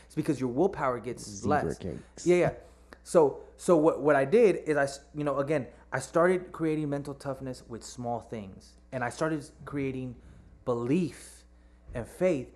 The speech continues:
Speaker 1: because I'm doing these things.
Speaker 2: Yeah.
Speaker 1: I'm being, like, you know, it's like, "Okay, I know it's just this, but hey, if I could do this, then I'm good." And another thing is I didn't beat myself up the times that I didn't do that.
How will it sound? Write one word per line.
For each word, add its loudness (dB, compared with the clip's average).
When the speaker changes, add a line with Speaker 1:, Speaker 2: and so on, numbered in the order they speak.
Speaker 1:
because -4
I'm -2
doing 2
these -10
things. -8
Speaker 2:
Yeah. -4
Speaker 1:
I'm -2
being, -2
like, -2
you -2
know, 4
it's -2
like, -6
"Okay, -2
I 4
know 6
it's 2
just -4
this, 0
but 0
hey, 0
if -4
I 6
could -4
do -2
this, -2
then 2
I'm 2
good." 2
And 0
another 4
thing -2
is -2
I 2
didn't 0
beat -4
myself -4
up 0
the -2
times -4
that -2
I 0
didn't -4
do -10
that. -14